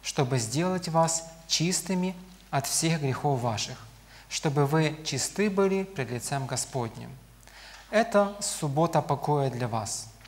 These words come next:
Смиряйте души ваши». Это постановление вечное. Итак, мы видим с вами, что от народа Божьего требовалось две вещи. Во-первых, необходимо было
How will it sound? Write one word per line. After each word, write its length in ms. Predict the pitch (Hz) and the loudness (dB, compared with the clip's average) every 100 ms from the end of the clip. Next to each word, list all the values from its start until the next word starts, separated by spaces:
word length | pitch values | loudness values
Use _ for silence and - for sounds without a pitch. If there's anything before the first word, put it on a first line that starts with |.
| - - | -20 -6
Смиряйте 880 | - 135 131 135 175 190 - 180 175 - | -2 2 2 6 4 4 -2 -6 -8 -12
души 380 | 135 139 143 - | -6 -2 0 -2
ваши». 440 | 123 117 104 - 139 - - - - | -2 -2 -2 -6 -10 -16 -20 -20 -12
Это 400 | - 156 160 202 - - - | 0 0 0 -4 -4 -16 -10
постановление 840 | 131 135 127 127 135 131 127 127 - | -8 -4 -4 -2 -2 -2 -6 -8 -12
вечное. 500 | 107 104 - - - 143 - - - - - - - - - - - - - | -10 -8 -8 -10 -14 -18 -20 -20 -20 -20 -20 -20 -20 -20 -20 -18 -16 -18 -6
Итак, 300 | 160 233 233 | 0 2 4
мы 120 | 190 | 2
видим 280 | 196 196 180 | 2 2 2
с 120 | - | 2
вами, 260 | 185 175 170 | 2 2 2
что 500 | - - 165 156 160 | 0 2 4 4 4
от 140 | 151 | 0
народа 320 | 165 196 170 | 2 2 2
Божьего 480 | 151 180 196 175 156 | 2 2 2 2 -2
требовалось 560 | 156 180 160 147 147 139 | 0 2 2 4 4 2
две 200 | 135 147 | 2 2
вещи. 380 | 113 101 - - - - - - - | 2 -2 -6 -8 -14 -20 -20 -20 -6
Во-первых, 640 | 160 151 196 214 214 - - - - | -2 2 2 2 0 -4 -10 -18 -10
необходимо 680 | 156 156 156 - 143 196 175 | -2 0 0 -2 0 0 0
было 400 | 147 170 156 151 | 2 2 2 0